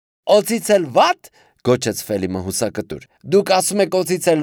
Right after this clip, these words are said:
վատ, միստր Ստումպ, կարծում եք, որ վտանգավոր է»։ «Ինչ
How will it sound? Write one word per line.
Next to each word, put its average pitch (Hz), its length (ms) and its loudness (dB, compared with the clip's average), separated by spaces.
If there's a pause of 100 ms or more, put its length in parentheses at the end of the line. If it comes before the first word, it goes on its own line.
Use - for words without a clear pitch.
(120)
վատ, - 320 -2 (100)
միստր 202 400 -2
Ստումպ, 104 300 -4 (340)
կարծում 240 440 4
եք, 160 120 -2
որ 175 180 4
վտանգավոր 180 640 2
է»։ 135 60 2 (800)
«Ինչ 131 180 -4